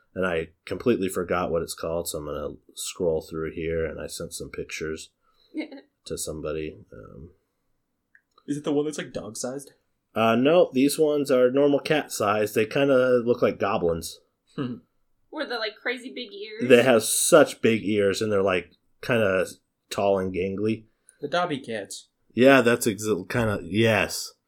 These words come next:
Speaker 2: Oriental short hair.
Speaker 1: Oriental short hair. That is what it is
Speaker 2: According to
Speaker 1: called.
Speaker 2: this,
Speaker 1: Holy
Speaker 2: yeah.
Speaker 1: cap, crap, those
Speaker 2: Oh,
Speaker 1: are
Speaker 2: sorry.
Speaker 1: adorable. Um,
Speaker 2: Uh-huh.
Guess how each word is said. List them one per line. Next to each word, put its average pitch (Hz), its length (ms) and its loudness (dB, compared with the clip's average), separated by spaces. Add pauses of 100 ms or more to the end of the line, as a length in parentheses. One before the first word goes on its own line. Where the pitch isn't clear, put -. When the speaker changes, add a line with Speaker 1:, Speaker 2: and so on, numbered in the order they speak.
(520)
Speaker 2:
Oriental - 440 -16
short - 300 -8
hair. 123 80 12
Speaker 1:
Oriental 135 580 10
short 110 380 4
hair. 87 280 0
That 95 240 0
is 104 160 0
what 101 180 4
it 104 80 4
is 98 140 0
Speaker 2:
According - 20 -8
to 95 220 -2
Speaker 1:
called. 85 120 -2
Speaker 2:
this, - 60 -16
Speaker 1:
Holy 113 300 4
Speaker 2:
yeah. 104 60 -2
Speaker 1:
cap, 101 420 -4 (140)
crap, 98 360 0
those 95 260 2
Speaker 2:
Oh, 98 60 0
Speaker 1:
are - 80 2
Speaker 2:
sorry. 87 100 0
Speaker 1:
adorable. 85 540 -4 (1080)
Um, 73 480 -6 (180)
Speaker 2:
Uh-huh. 294 360 -16